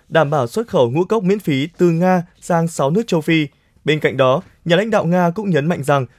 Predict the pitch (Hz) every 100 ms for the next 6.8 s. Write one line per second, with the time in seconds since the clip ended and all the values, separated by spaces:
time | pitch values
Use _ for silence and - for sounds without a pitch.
0 | _ 208 226 180 156 208 226 180 156 -
1 | 180 175 135 - 175 139 160 151 175 220
2 | 226 160 120 143 156 - _ - 214 220
3 | 208 190 175 - _ _ _ 226 240 196
4 | - 143 143 139 139 135 139 196 190 143
5 | 147 - 165 226 190 131 - 127 190 156
6 | 127 135 127 120 113 170 156